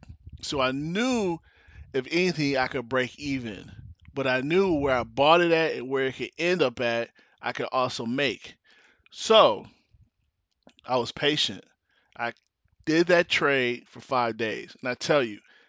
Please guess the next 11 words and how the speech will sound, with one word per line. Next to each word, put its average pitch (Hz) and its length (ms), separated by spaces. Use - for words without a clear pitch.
I 127 160
do 139 300
not 151 300
like 135 220
to 127 80
do 123 160
position 110 460
trading. 101 500
It 127 160
is 123 140
horrible. 113 640